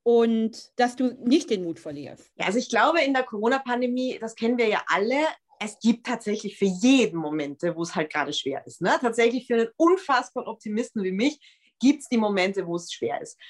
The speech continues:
Speaker 2: Aber ich glaube, das Geheimnis da drin ist, dass man sich wirklich selber immer wieder an den Haarspitzen packt und rauszieht und einfach eben genau, wie du gerade gesagt hast, morgens aufsteht,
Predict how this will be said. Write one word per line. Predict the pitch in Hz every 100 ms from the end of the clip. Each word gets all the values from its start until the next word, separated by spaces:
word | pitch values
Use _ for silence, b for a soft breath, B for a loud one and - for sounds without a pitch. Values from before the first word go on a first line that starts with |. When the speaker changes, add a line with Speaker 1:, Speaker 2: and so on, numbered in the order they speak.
| B -
Speaker 2:
Aber | 233 277 294
ich | 147 -
glaube, | 202 202 294 294 262
das | 226 -
Geheimnis | 214 - 233 330 359 320
da | 220
drin | 196 202
ist, | 196 196
dass | 214
man | 233 214
sich | 202 190
wirklich | 233 262 277 -
selber | - 180 196 208 247 -
immer | 233 247 262 269 294 294 202
wieder | 214 226 262
an | 214
den | 214 208
Haarspitzen | - 175 160 - - 254 - 247
packt | - 277 - -
und | 233 - -
rauszieht | 165 196 196 _ - 151
und | 180 180
einfach | 185 254 254 202
eben | 254 277
genau, | 262 262 339
wie | 359
du | 294
gerade | 294 247 262
gesagt | 233 226 240
hast, | 226 214
morgens | 202 226 226 -
aufsteht, | 170 196 - 269 330